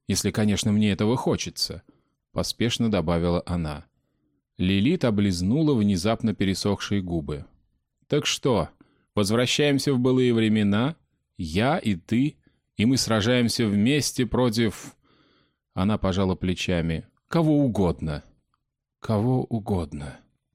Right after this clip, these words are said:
тихо повторила Моргана. Она протянула руку, Лилит взяла ее, и Моргана подтянула ее ближе.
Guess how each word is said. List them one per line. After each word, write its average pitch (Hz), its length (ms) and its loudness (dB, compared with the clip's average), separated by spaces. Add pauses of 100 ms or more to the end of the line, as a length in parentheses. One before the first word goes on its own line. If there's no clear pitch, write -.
(200)
тихо 120 320 -2
повторила 95 500 0
Моргана. 82 640 -2 (840)
Она 135 260 2
протянула 113 680 0
руку, 135 480 -2 (380)
Лилит 113 500 2
взяла 104 480 2
ее, 143 420 2 (160)
и 127 80 2
Моргана 127 420 2
подтянула 131 600 0
ее 117 280 2
ближе. 82 600 -2